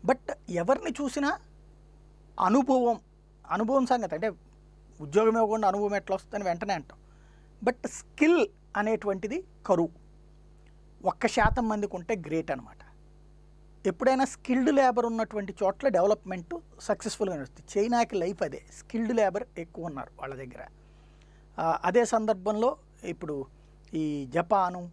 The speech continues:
ఇట్లాంటి చోట్ల కూడా స్కిల్డ్ లేబర్ ఎక్కువ. అంటే వాళ్ళ చదువులోనే ఆ, ఆ, నైపుణ్యం నేర్పుతారు. మన దగ్గర చదువు అంటే వాళ్ళు పాపం ఇంటర్మీడియట్ చదివేటప్పుడు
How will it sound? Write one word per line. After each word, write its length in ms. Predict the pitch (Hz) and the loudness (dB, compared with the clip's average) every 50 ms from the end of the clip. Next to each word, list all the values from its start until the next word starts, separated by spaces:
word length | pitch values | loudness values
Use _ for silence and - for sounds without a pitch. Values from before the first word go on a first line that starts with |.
| - - - | -18 -20 -20
ఇట్లాంటి 420 | - - - 208 190 190 180 180 175 185 | -20 -8 -2 -2 -2 -2 -2 -6 -4 -4
చోట్ల 200 | 175 170 - - | -4 -4 -4 -4
కూడా 120 | 196 269 | -4 -4
స్కిల్డ్ 460 | 294 - - - - 233 240 226 285 247 | -4 -6 -6 -2 2 2 4 4 6 6
లేబర్ 280 | 240 208 190 180 190 | 6 6 6 4 0
ఎక్కువ. 240 | - - - - - - | -4 -6 -8 -14 -16 -16
అంటే 160 | - 220 233 | -4 0 2
వాళ్ళ 140 | 220 190 165 | 2 2 2
చదువులోనే 880 | - - - - 196 190 185 247 240 269 254 269 247 233 247 269 311 - - - | -2 -10 -4 -2 0 2 2 2 2 4 4 4 2 2 0 -2 -4 -6 -4 0
ఆ, 340 | 180 185 185 185 180 170 156 - - - - - - - - - _ - - - 208 | 2 2 4 4 2 0 -2 -4 -8 -18 -20 -20 -20 -20 -20 -20 _ -20 -12 -6 -4
ఆ, 120 | 190 170 | -4 0
నైపుణ్యం 580 | 160 170 208 240 - - 254 226 233 233 202 180 | 2 2 2 2 2 2 2 2 2 2 2 2
నేర్పుతారు. 560 | 165 165 156 - - - - - - - 160 | 2 2 0 -2 -6 -14 -14 -14 -14 -8 -4
మన 180 | 170 180 202 | -2 0 0
దగ్గర 280 | 208 214 214 202 247 254 | 2 0 0 2 0 0
చదువు 360 | 247 - - 208 202 233 226 | 0 -2 -2 -2 0 0 0
అంటే 300 | 214 214 208 - 285 - - - - - - - - - - - - - - - - - - - - | -2 -2 -2 -2 -4 -4 -4 -10 -20 -20 -20 -20 -20 -20 -20 -20 -20 -20 -20 -20 -20 -20 -12 -2 2
వాళ్ళు 160 | 190 185 180 | 2 2 4
పాపం 380 | 175 180 170 170 160 143 139 - 160 | 2 2 0 0 -2 -4 -6 -8 -10
ఇంటర్మీడియట్ 580 | 160 156 190 202 214 220 190 220 214 - - | -6 -2 0 0 0 2 2 0 0 0 0
చదివేటప్పుడు 600 | 220 190 202 214 214 214 214 - 226 214 269 254 | -2 0 2 2 4 2 2 0 -4 -6 -4 -6